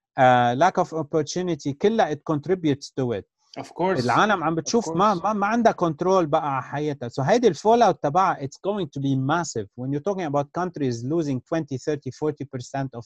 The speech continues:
Speaker 1: their workforce، uh, eroding civil liberties،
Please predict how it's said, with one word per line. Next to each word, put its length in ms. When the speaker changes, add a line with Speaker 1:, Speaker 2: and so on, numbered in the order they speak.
Speaker 1:
their 120
workforce، 680
uh, 440
eroding 580
civil 360
liberties، 580